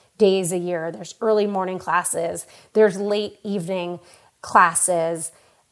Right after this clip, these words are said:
Um, I think it's important to assess, you know,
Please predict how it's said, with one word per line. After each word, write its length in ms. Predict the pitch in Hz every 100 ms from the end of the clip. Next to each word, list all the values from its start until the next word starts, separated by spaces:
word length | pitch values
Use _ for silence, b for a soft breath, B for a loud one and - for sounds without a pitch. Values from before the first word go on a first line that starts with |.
| -
Um, 420 | 226 202 202 - - 254
I 40 |
think 120 | 294 294 294
it's 160 | 285 - - 254
important 440 | - 220 - 294 294 262
to 100 | 233 208 196 - -
assess, 720 | 208 - 170 214 - - - _ _ _ _
you 140 | 233 247
know, 140 | 202